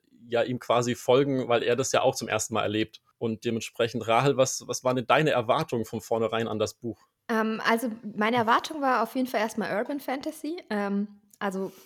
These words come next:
Speaker 2: so was ich quasi erfahren hab, ist, es spielt in unserer Welt, was ich schon mal echt cool finde. Ich finde, in letzter Zeit bin ich jetzt nicht mehr auf so viele Geschichten gestoßen, die jetzt in unserer Welt spielen, die Urban Fantasy sind.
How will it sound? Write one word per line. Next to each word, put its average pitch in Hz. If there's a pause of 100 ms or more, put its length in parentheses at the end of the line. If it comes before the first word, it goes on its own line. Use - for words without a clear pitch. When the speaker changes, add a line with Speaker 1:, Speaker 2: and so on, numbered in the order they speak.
Speaker 2:
so 196
was 202
ich 202
quasi 196
erfahren 240
hab, 302
ist, 226
es 202
spielt 208
in 175
unserer 285
Welt, 302 (360)
was 220
ich 233
schon 208
mal 185
echt -
cool 320
finde. 359 (380)
Ich -
finde, 220
in 208
letzter 214
Zeit 202 (380)
bin 233
ich 233
jetzt 240
nicht 277
mehr 254
auf 240
so 240
viele 226
Geschichten 233
gestoßen, 240
die 220
jetzt 214
in 202
unserer 196
Welt 196
spielen, 214
die 202
Urban 196
Fantasy 226
sind. 240